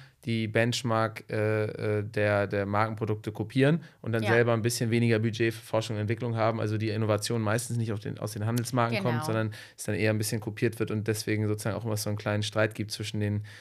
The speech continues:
Speaker 1: den, äh, großen Händlern, so wie, äh, Rewe zum Beispiel, und dann den Marken,
Speaker 2: Mhm.
Speaker 1: ähm, wer da jetzt welchen Platz und wie viel Platz im Regal
Speaker 2: Mhm.
Speaker 1: bekommt, äh, weil natürlich, äh, ansonsten vielleicht irgendwann es nicht mehr möglich ist, dass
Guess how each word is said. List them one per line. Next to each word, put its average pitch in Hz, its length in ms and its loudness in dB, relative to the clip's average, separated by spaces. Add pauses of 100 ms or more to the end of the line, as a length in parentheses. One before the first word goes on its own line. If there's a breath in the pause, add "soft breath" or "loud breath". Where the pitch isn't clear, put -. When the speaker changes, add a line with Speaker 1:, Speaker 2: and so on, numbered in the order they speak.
(180 loud breath)
Speaker 1:
den, 104 240 2
äh, 104 160 0
großen 107 320 -4
Händlern, 110 460 0
so 104 160 -6
wie, 110 220 -4
äh, 104 260 -4
Rewe 110 260 0
zum 110 160 -6
Beispiel, 107 420 0
und 104 160 -4
dann 104 140 0
den 101 140 -2
Marken, 117 380 2
Speaker 2:
Mhm. 202 340 -10
Speaker 1:
ähm, 110 440 0
wer 113 140 6
da 110 80 4
jetzt 107 220 2
welchen 110 180 -2
Platz 110 380 -2
und 104 140 -2
wie 110 80 0
viel 110 160 -2
Platz 107 280 -4
im 101 80 -4
Regal 107 300 2
Speaker 2:
Mhm. 107 60 0
Speaker 1:
bekommt, 117 320 -2 (340 loud breath)
äh, 104 240 4
weil 107 100 4
natürlich, 107 480 0
äh, 104 260 0
ansonsten 107 440 -2
vielleicht 104 300 -2
irgendwann 107 340 -2
es 104 100 -4
nicht 113 160 -4
mehr 110 120 -2
möglich 107 360 -2
ist, 107 280 -8
dass 104 200 -8